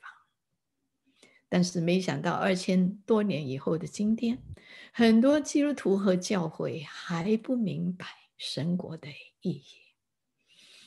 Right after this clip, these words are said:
教会两千年历史里面，基督徒常常走两个极端，一个是远离社会文化，独善其身。我们就是信了耶稣，等着上天堂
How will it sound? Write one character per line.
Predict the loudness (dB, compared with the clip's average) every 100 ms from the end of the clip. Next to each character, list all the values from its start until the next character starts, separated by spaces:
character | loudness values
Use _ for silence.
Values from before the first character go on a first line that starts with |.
| -20 _ _
教 | 0 2
会 | 4
两 | 2 0
千 | 0 2
年 | 4 4
历 | 4 2
史 | 0 -6
里 | -6
面， | -4 -6 -10 -20 -2
基 | 0
督 | 0
徒 | 0 -2
常 | 0 2
常 | 4 2
走 | 2
两 | 2 0 -4
个 | -6
极 | -8 -18
端， | -18 -18 -20 _ -20 -16 0
一 | 2
个 | 6 4
是 | 6 4 4
远 | 4 6 8 6 6
离 | 4 4
社 | 2 0 0
会 | 0 -2 -2
文 | -4 -8 -8
化， | -8 -8 -10 -14 -6
独 | -4 -4
善 | -4 -4 -4 -4
其 | -8 -12 -12
身。 | -14 -16 -20 -20 _ _ _ _ _ _ _ _ 0
我 | 2
们 | 4
就 | 2
是 | 0 -2
信 | 0 0
了 | 2
耶 | 2
稣， | 2 -2
等 | -2 0
着 | 0 0
上 | 0 -2
天 | -2 -4 -4
堂 | -8 -14